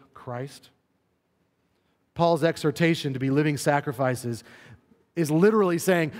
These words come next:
"Go be Jesus. Go be like Jesus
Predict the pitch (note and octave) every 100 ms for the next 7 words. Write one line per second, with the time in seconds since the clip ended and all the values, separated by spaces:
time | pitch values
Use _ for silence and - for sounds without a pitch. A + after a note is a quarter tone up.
0 | E3+ F3+ G#3+ G3 A3 F#3 D3 G#3+ F#3+ E3
1 | A#2 - - - - _ - G#3 F3+ A3
2 | A#3 G#3+ G3 C#3 F#3 G#3+ D#3+ B2+ G2+ -
3 | -